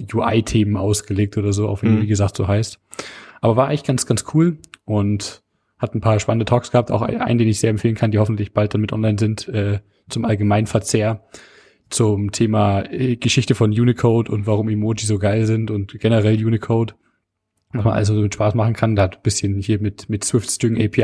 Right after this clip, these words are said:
Speaker 1: Is sich durch Unicode geforstet
Speaker 2: Ei, ei,
Speaker 1: und
Speaker 2: ei.
Speaker 1: so klassische Sachen gemacht wie, wie Sergo oder durch, durch ein paar Joiner-Emoji im Handy zusammengebaut und was da alles so geht. Fand ich schon
Speaker 2: Ah,
Speaker 1: ganz, ganz
Speaker 2: nice,
Speaker 1: cool gemacht.
Speaker 2: okay.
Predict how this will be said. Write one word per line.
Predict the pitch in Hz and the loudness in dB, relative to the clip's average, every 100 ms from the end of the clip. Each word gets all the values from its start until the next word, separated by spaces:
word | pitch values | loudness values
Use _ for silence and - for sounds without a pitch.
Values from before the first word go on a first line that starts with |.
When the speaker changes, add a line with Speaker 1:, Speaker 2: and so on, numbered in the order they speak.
| 104 | 2
Speaker 1:
Is | 110 | 2
sich | 107 95 | 0 -2
durch | 104 - | -4 -2
Unicode | 113 110 113 104 - | -2 0 -2 -2 -4
geforstet | - - 110 110 - 110 - - - - - | -8 -4 -2 0 0 -4 -8 -20 -20 -14 -6
Speaker 2:
Ei, | 104 | -2
ei, | 92 | 2
Speaker 1:
und | 107 | 2
Speaker 2:
ei. | 101 - | 0 -4
Speaker 1:
so | 101 | -4
klassische | - 113 - 104 | -2 -2 0 0
Sachen | 101 104 110 | 0 0 0
gemacht | 101 - | -2 -2
wie, | 110 101 98 | -2 -2 0
wie | 101 | 0
Sergo | 95 92 104 104 104 101 101 101 - | 2 0 0 0 0 0 -2 -6 -6
oder | 95 92 92 92 - _ _ _ - | -4 -2 -4 -4 -10 _ _ _ -4
durch, | 117 - | -2 -2
durch | - 104 - | 0 -2 0
ein | |
paar | 113 107 104 - | 2 2 2 -2
Joiner-Emoji | 104 107 110 107 101 - 117 117 104 107 107 | -2 0 2 0 0 -4 -4 -2 -2 -2 0
im | 107 | 0
Handy | 110 104 | 0 -2
zusammengebaut | 107 104 104 101 101 104 - | 0 0 0 -2 -2 -2 -6
und | - 107 | -6 -2
was | 98 | 0
da | 107 | 0
alles | 101 104 | 0 -2
so | 101 | -2
geht. | 104 104 - | -4 -6 -8
Fand | - 117 | -6 -4
ich | |
schon | - | 0
Speaker 2:
Ah, | 131 147 156 131 | 2 4 4 2
Speaker 1:
ganz, | 104 | 2
ganz | 110 120 | 2 2
Speaker 2:
nice, | |
Speaker 1:
cool | 107 | 2
gemacht. | 107 | 2
Speaker 2:
okay. | 110 | 0